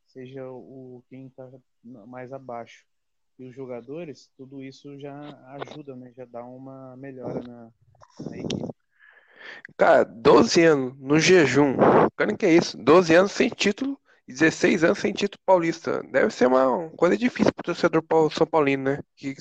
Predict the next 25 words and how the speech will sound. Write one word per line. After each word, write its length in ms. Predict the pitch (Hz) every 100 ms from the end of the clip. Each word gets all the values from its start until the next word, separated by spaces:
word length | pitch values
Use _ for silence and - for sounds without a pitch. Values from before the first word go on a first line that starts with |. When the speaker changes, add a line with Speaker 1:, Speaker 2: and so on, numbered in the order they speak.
| -
Speaker 2:
tava 180 | 156 160
todo 320 | 165 175 226
ano 160 | 110
conquistando 600 | 185 160 - 180 - 170
título. 520 | 160 - 160 - 151 - _ - - _
Que 80 | -
eu, 120 | 156
Speaker 1:
Sim. 260 | 160 131 107
Speaker 2:
eu 80 | 139
vou 120 | 170
ser 120 | -
bem 140 | 170 180
sincero, 360 | - - 147
eu 40 | 143
tinha 220 | - 170
inveja 460 | 220 143 143 202 196
do 160 | 165
São 220 | 208 220 151
Paulo. 500 | 131 135 123 - - _ _ _ -
Eles 140 | 151
conquistavam 520 | - 160 170 156 165
o 40 | 165
título 240 | 175 -
todo 240 | 175 180 160
ano. 260 | 139 131